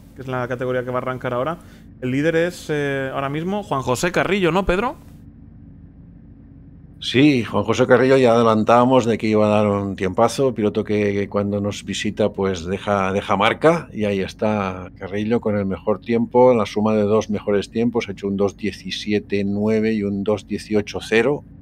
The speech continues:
Speaker 2: son los dos tiempos de referencia, y hace un cuatro minutos treinta y seis segundos, cero décimas en el total de, de la suma de los dos tiempos. Segundo está Albert Saborit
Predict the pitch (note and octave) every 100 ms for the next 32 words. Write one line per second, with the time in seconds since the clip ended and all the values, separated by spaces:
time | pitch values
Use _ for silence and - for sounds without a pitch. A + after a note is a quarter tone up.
0 | - - - - - - F#2+ F#2+ F#2+ F2+
1 | G#2 F#2+ F#2+ F#2+ G2 - G2 G2+ F2+ A#2
2 | E3 D#3+ - - - - - - G#2 F2+
3 | - A2 G#2+ G#2 - A#2 A2+ A2 G#2+ A2+
4 | A2+ - G#2+ G#2+ G2 G2 A2+ A2 A2 G#2
5 | A2 G#2 F#2+ A#2 A2 G#2 G#2+ - G#2+ G2+
6 | - G2 F#2+ F2+ F2+ F2 F#2+ G2+ G2 F#2
7 | F#2 F#2 F#2 F#2 F2+ F#2 E2+ G#2+ G2+ F#2+
8 | F#2 F2+ - A#2 B2 B2 D3 - G#2+ A#2+
9 | B2 A2 A#2 A2+ A#2 G#2+ - - A2 G2+
10 | G#2 D3+